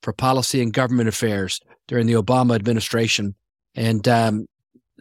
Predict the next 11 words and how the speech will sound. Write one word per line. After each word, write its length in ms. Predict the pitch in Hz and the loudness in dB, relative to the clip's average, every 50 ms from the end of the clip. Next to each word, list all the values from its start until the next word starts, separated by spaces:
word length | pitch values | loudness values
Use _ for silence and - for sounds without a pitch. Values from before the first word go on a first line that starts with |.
| - 113 | -12 -6
Secretary 680 | - - 143 - - 131 - 151 143 135 135 131 113 | -4 -2 -2 0 -2 0 2 4 4 4 4 2 0
Pete 320 | - - - 160 160 117 | -2 -4 -2 -2 0 2
Buttigieg 580 | 117 151 147 143 117 - 139 123 123 117 - 127 | 2 4 4 4 4 2 2 2 2 2 0 -2
of 80 | 113 | -2
the 80 | 107 117 | -2 0
U 140 | 123 131 131 | 0 2 0
S 100 | 120 - | 0 -2
Department 360 | - 113 - 131 123 120 120 | -4 -2 -2 0 0 0 -2
of 40 | 113 | -2
Transportation 760 | - 143 135 123 - - 127 120 - 143 135 123 - 135 120 | -2 -2 -2 -2 -2 -4 -6 -2 0 0 0 0 -2 -4 -4
said, 420 | - - - 127 120 117 117 - | -2 0 0 0 0 0 -2 -8